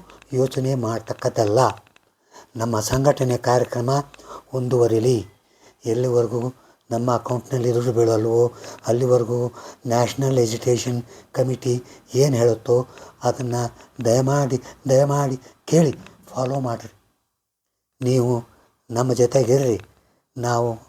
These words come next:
ನಿಮ್ಮ ಜೊತೆಗಿದ್ದೀವಿ. ಇದೇ ಟೈಮಲ್ಲಿ ನಾನು ನಿರ್ಮಲಾ ಸೀತಾರಾಮನ್‌ಗವ್ರಿಗೆ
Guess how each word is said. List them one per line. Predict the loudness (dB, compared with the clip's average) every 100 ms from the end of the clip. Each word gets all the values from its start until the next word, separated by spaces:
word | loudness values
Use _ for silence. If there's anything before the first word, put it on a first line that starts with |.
| _
ನಿಮ್ಮ | -4 0 2
ಜೊತೆಗಿದ್ದೀವಿ. | 2 2 0 0 -2 -2 -6 _ _ _ _ _ _ 0
ಇದೇ | 4 4 2 -6 _ _
ಟೈಮಲ್ಲಿ | 2 4 2 0
ನಾನು | 2 2 2 0 0 -6 -20 -14
ನಿರ್ಮಲಾ | -2 0 4 4
ಸೀತಾರಾಮನ್‌ಗವ್ರಿಗೆ | 4 2 2 2 0 -4 -2 -2 0 0 -2 -8